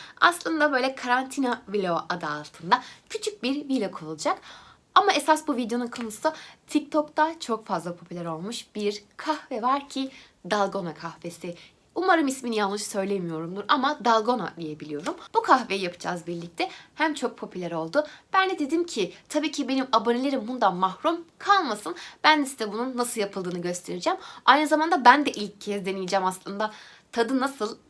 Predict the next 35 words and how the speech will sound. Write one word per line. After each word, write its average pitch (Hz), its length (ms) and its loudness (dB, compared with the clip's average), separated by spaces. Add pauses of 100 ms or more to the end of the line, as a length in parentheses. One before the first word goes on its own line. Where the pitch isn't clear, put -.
(100)
İnanın 180 380 -4
bilmiyorum. 165 580 -4
Umarım 254 400 2
güzel 233 300 6
bir 220 100 -6
kahve 180 360 -2
olur. 311 240 -4 (140)
Aynı 330 240 8
zamanda 302 560 6 (100)
okumuş 311 380 -2
olduğum 254 280 0
bir 226 60 -12
kitap - 420 -4
var. 277 180 6 (240)
Onu 196 180 -6
önereceğim 156 560 -8
sizlere. 208 380 -4 (300)
Ve - 80 2
okumaya 269 540 0
karar 294 360 6
verdiğim, 220 480 4
daha 233 220 8
doğrusu 240 360 0 (220)
hangisini 277 560 0
okusam 190 440 -4
diye 240 140 -2
karar 220 320 4 (180)
veremediğim 240 600 4 (260)
iki 262 180 -8
tane 208 200 2
daha 170 140 -4
kitap - 300 -6
var. 359 180 4
Onları 208 300 -2
göstereceğim. 160 640 -2